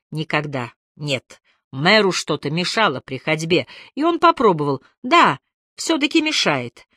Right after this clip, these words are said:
Ему подставили плечо. Он оперся и правую ногу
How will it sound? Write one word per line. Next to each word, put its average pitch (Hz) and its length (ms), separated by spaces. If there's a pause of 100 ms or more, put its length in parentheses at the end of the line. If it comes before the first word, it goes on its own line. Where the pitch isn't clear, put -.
(180)
Ему 226 360
подставили 202 580
плечо. 185 540 (260)
Он 202 380 (920)
оперся 185 720 (600)
и 220 120
правую 202 520
ногу 277 500